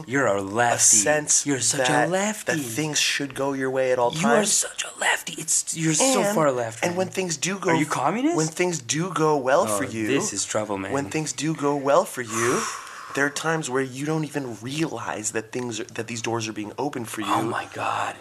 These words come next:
Speaker 2: You just take it as
Speaker 1: This is
Speaker 2: second
Speaker 1: terrifying.
Speaker 2: nature.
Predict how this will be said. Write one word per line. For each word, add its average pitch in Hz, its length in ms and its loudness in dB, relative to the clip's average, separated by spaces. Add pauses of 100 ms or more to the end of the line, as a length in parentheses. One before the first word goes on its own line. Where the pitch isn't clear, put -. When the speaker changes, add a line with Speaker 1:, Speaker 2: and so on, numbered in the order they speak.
(140)
Speaker 2:
You 139 200 -2
just 147 280 -2
take 139 300 -4
it 131 120 -2
as 113 140 -4
Speaker 1:
This - 80 4
is - 60 4
Speaker 2:
second 127 280 2
Speaker 1:
terrifying. 117 540 2
Speaker 2:
nature. - 160 -8